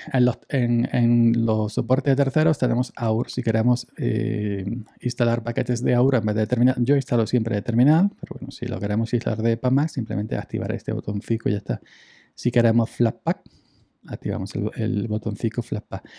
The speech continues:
Si queremos el nac, quita, quita, quita, pues si lo queremos también, ¿no? Pues yo me quedaría con Flatpak y aur soy de instalar desde la terminal, pero si quieres aur desde aquí, pues simplemente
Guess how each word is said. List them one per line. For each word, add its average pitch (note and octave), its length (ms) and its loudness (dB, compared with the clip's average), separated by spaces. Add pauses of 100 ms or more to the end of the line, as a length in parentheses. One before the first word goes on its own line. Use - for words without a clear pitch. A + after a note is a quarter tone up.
(120)
Si - 140 2
queremos B2+ 340 2
el B2+ 140 6
nac, D#3 160 2
quita, C3+ 320 -2
quita, A#2+ 260 -2
quita, A#2+ 300 -2 (180)
pues - 200 -10
si - 140 -8
lo F#2 140 -6
queremos G#2 340 -2
también, G2+ 520 -2
¿no? B2 180 -6 (140)
Pues A#2 340 -14 (400)
yo A2+ 160 0
me B2 80 2
quedaría A2 320 2
con A2+ 140 -2
Flatpak - 600 0 (440)
y C3 160 4
aur B2+ 260 4
soy C#3 280 2
de B2+ 100 6
instalar A#2 280 2
desde A#2+ 240 2
la G#2+ 120 2
terminal, G#2 420 2
pero A2 160 -6
si - 140 -14
quieres A2+ 340 0
aur A#2+ 380 2 (440)
desde G#2 300 0
aquí, D#3+ 360 2 (500)
pues - 160 -10
simplemente A2 680 -4